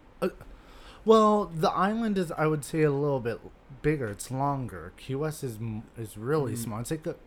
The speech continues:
Speaker 1: a speck.
Speaker 2: How long do you think, uh, how long do you think it was from one end to the other?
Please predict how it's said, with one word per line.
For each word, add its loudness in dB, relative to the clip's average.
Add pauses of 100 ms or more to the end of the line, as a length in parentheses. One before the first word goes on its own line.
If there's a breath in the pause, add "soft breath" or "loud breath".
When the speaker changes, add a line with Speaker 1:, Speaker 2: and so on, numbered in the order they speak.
Speaker 1:
a -8
speck. -8
Speaker 2:
How 0
long -2
do -8
you -6
think, -8 (2000 loud breath)
uh, 0 (680 loud breath)
how 0
long 0
do -4
you -2
think -6
it -8
was -2
from -10
one -4
end -4
to -16
the -4
other? -2